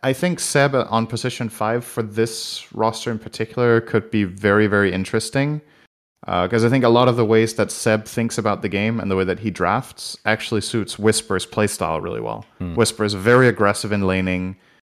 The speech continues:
Speaker 1: Uh, he's a very disruptive kind of player. Uh, and that's always the way that Seb liked to play, right?
Speaker 2: So
Speaker 1: Um,
Speaker 2: for,
Speaker 1: I would say.
Speaker 2: for the new
Speaker 1: So.
Speaker 2: lineups,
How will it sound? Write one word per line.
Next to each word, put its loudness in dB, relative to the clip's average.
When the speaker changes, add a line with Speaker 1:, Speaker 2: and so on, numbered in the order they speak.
Speaker 1:
Uh, 0
he's 0
a 0
very 6
disruptive -2
kind -2
of -8
player. -4
Uh, -4
and -4
that's -4
always 2
the -2
way 4
that 2
Seb -2
liked -2
to -6
play, -8
right? -6
Speaker 2:
So 2
Speaker 1:
Um, -12
Speaker 2:
for, 0
Speaker 1:
I -2
would -10
say. -12
Speaker 2:
for 0
the 0
new 2
Speaker 1:
So. 0
Speaker 2:
lineups, -2